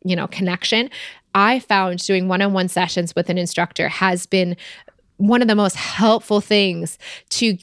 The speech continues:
bringing my awareness and connection into my awareness into my body. So I love it so, so, so much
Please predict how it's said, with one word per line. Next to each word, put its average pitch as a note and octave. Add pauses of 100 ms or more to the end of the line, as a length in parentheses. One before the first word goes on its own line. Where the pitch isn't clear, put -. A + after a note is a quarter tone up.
bringing A3
my F#3
awareness F3+
and F3
connection F3+
into F3
my F3
awareness F3
into G3+
my F3+
body. -
So -
I F#3+
love F#3
it -
so, B3
so, B3+
so A#3+
much F#3+